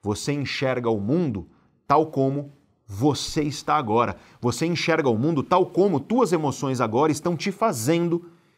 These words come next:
enxergar e interpretar. Um dia, você sai do trabalho. O dia foi muito estressante, muito cansativo, cheio de problemas, um monte de coisa deu errado, enfim. As coisas que você esperava que fossem acontecer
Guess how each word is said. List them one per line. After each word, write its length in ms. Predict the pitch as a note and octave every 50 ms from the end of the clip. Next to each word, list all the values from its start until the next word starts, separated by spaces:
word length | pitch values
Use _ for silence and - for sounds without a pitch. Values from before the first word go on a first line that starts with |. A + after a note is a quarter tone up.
| _ -
enxergar 600 | D3 D3+ D3 - E3 C#3 B2 A2 A2+ A#2 A2+ A2+
e 60 | A2+
interpretar. 760 | A2+ A2+ A#2+ A2 A2 - A#2+ A#2+ A#2 - G2 F2+ E2+ E2 - _ _ _ _ _ _ _ _ _ _ _ _ _ -
Um 100 | - E3+
dia, 380 | F3+ B2 D3+ G3+ A3+ G3+ - - - - _ _ _ _ _ -
você 280 | B2+ C3+ C3 - D3 C3+
sai 200 | - - C#3+ C#3
do 80 | C3+ B2+
trabalho. 440 | C3 B2 A2+ A2 G#2 F#2 F2 F2+
O 40 | G#2+
dia 160 | B2 E3+ A3
foi 160 | - - F#3+ D3+
muito 240 | D3+ F3+ F#3 F3+
estressante, 560 | F3 C3+ - G#3+ A3 D3 - A#2 F#2+ F2 - - - - - -
muito 280 | - D3+ G3+ A3 - -
cansativo, 520 | - F3 D#3+ - E3 - - - G#2 F#2+
cheio 380 | F2+ - - - A3 A3 A3 G3
de 100 | D#3 F#3
problemas, 460 | - F#3+ F3+ C#3 B2+ A2 G2 G#2 A2+
um 60 | D#3+
monte 340 | F3 F3+ F#3+ A3 A3 - F#3+
de 80 | E3 F3
coisa 320 | - F3+ F3+ F3 D#3 D#3
deu 180 | D3+ D#3 D#3+ E3
errado, 440 | C3 A2+ C3+ D#3+ D#3+ C#3+ D#3+ - - - _
enfim. 580 | - G3+ G#3 G3 E3 - - - C3 A2 F#2 - - - - - - - - -
As 160 | - A2+ - -
coisas 420 | - A#3+ B3 A#3 F3 F3+ F3 F3
que 120 | - F3+
você 240 | D#3 D3 C3+ C#3+ E3+
esperava 680 | E3 D3+ - - - D3+ B2+ A#2+ D3+ F3+ F3 C3+ B2+
que 140 | A#2+ - B2
fossem 320 | - - D#3 D3+ - D3 C3
acontecer 600 | B2+ C3 B2 A2 A2+ A2 - - D#3+ D#3+ D3+